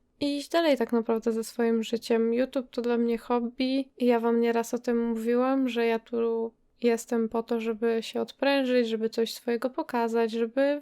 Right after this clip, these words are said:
wyżyć się artystycznie. No a jeszcze jest ta moja prywatna strona życia, w której jestem normalną osobą, chcę znaleźć fajną pracę, chcę jak najlepiej zdać magistrat, w szczególności, że dość dobrze poszedł mi inżynier, więc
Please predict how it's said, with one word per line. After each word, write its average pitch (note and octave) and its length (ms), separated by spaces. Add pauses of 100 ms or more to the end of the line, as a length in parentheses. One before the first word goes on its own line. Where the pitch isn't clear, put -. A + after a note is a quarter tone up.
wyżyć D4+ 280
się B3 120
artystycznie. A#3 840 (260)
No D4+ 180
a F4 100
jeszcze E4+ 340
jest E4 260
ta D#4 240
moja D4 400
prywatna B3 500
strona A#3+ 440
życia, A#3 480
w A3+ 100
której A#3 640 (200)
jestem A#3+ 300
normalną A#3+ 540
osobą, A#3 680 (180)
chcę - 260
znaleźć A#3 380
fajną B3 340
pracę, A#3 760 (200)
chcę - 200
jak B3+ 140
najlepiej B3+ 480
zdać A#3 720 (380)
magistrat, A#3+ 1300
w - 60
szczególności, A#3+ 720
że A#3+ 120
dość A#3+ 160
dobrze A#3+ 300
poszedł A#3+ 380
mi A#3+ 140
inżynier, C#4 520
więc A#3 480